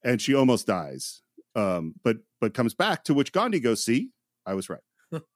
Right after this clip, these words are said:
Speaker 2: Jesus. Yeah. <laughs>
Speaker 1: Um, so he is a pain in the ass.
Speaker 2: <laughs>
Speaker 1: But I'm gonna go back to one of the great humans in the history of the world.
Speaker 2: Yeah.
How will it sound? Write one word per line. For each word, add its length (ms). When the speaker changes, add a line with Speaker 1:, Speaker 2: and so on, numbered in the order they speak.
Speaker 2:
Jesus. 600
Yeah. 240
<laughs> 60
Speaker 1:
Um, 380
so 280
he 140
is 160
a 40
pain 280
in 80
the 120
ass. 420
Speaker 2:
<laughs> 60
Speaker 1:
But 300
I'm 200
gonna 160
go 80
back 220
to 200
one 300
of 100
the 80
great 320
humans 440
in 160
the 40
history 300
of 40
the 60
world. 460
Speaker 2:
Yeah. 240